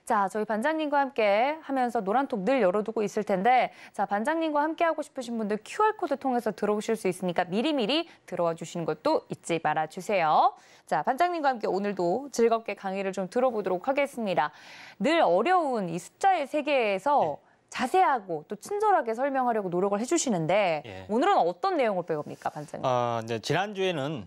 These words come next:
Speaker 2: 이제 이십 일, 육십 일 사이클, 그러니까 한 달하고 석 달하게 어떤 관계,
Speaker 1: 네.
Speaker 2: 뭐 이런 부분에 대해서 살펴봤는데 오늘은 이걸 이제 약간 포함하는, 그러니까 육-, 어, 현재 육십 일 시간 단위를 포함해서 일 년이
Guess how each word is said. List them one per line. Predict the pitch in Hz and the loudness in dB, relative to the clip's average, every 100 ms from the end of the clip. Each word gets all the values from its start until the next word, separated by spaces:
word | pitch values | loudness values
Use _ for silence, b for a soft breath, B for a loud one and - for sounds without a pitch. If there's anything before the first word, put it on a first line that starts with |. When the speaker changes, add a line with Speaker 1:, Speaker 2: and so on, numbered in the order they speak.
| 113 | -10
Speaker 2:
이제 | 110 104 | -10 -8
이십 | 135 165 185 | -4 -2 0
일, | 151 110 - _ | 0 -2 -6 _
육십 | 117 107 - 143 | -12 -6 -2 0
일 | 123 | 0
사이클, | 113 95 | -2 -6
그러니까 | - 98 98 | -8 -8 -6
한 | - 156 | -4 0
달하고 | 165 147 131 120 127 | 0 0 -2 -2 -6
석 | 131 160 - | -6 -8 -2
달하게 | 123 113 101 107 | -2 -2 -2 -4
어떤 | 110 - - | -6 -8 -12
관계, | - 117 113 120 110 - | -8 -4 -2 0 -2 -8
Speaker 1:
네. | 190 202 | -4 -4
Speaker 2:
뭐 | 113 | 0
이런 | 139 165 | 0 0
부분에 | 151 143 131 | -2 0 -2
대해서 | 113 110 104 | -4 -8 -8
살펴봤는데 | 92 139 147 113 - 107 95 123 98 87 107 | -8 -6 -4 -4 -6 -12 -4 -2 -2 -6 -10
오늘은 | 110 151 165 165 156 B B B | -2 0 2 2 -2 B B B
이걸 | 127 147 131 | -2 0 0
이제 | 113 | -2
약간 | 95 120 | -4 -6
포함하는, | - 156 160 104 82 - _ | -4 -2 0 -2 -6 -20 _
그러니까 | 104 110 | -12 -10
육-, | 120 - | -10 -12
어, | 98 95 92 | -10 -8 -6
현재 | 123 127 | -4 -2
육십 | 117 117 - | -2 -2 0
일 | 175 165 123 | 2 2 -2
시간 | 98 - 175 143 | -4 -4 -4 -4
단위를 | 123 113 104 98 123 | -6 -6 -10 -6 -6
포함해서 | 127 156 151 135 104 87 104 127 B B B B - | -4 -2 -2 -2 -6 -6 -4 -6 B B B B -2
일 | 127 151 | 2 4
년이 | 170 170 160 180 175 | 4 2 -2 -6 -10